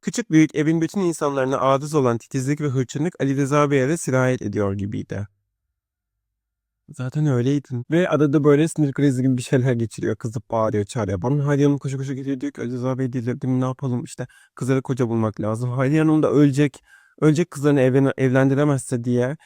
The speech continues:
eli ayağı titriyor gerçekten yani. O kendini kapattı mutfağa hizmetçi gibi orada.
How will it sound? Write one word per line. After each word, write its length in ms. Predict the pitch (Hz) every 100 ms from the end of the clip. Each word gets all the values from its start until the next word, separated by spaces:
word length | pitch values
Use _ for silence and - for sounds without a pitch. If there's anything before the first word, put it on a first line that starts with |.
| _ -
eli 160 | 127
ayağı 220 | 135 143 147
titriyor 380 | - - 120
gerçekten 560 | 117 117 110 120 - 113
yani. 360 | 117 113 110 -
O 160 | 135
kendini 360 | 131 - 139 143
kapattı 360 | 143 165 - 160
mutfağa 360 | 147 - 131
hizmetçi 460 | 135 127 143 - 139
gibi 180 | 120 120
orada. 420 | 127 120 123